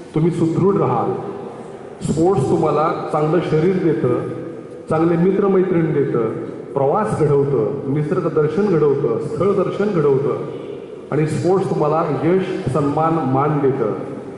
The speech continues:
आम्ही नेहमी सांगतो की देशाच्या राष्ट्रपतींच्या आणि राज्यपालांच्यासाठी देशाचं राष्ट्रगीताचं गुणगान घेतलं जातं, म्हणजे त्याचं वादन होतं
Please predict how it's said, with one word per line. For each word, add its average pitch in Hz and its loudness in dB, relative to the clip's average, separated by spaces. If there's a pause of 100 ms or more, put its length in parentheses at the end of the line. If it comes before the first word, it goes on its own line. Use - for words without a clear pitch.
(320)
आम्ही 143 2
नेहमी 156 4
सांगतो 165 2
की - 0
देशाच्या 156 0
राष्ट्रपतींच्या 165 0
आणि 160 4
राज्यपालांच्यासाठी 160 0
देशाचं 151 0
राष्ट्रगीताचं 165 0
गुणगान 160 2
घेतलं 139 2
जातं, 117 0 (580)
म्हणजे 135 2
त्याचं 160 2
वादन 147 2
होतं 127 2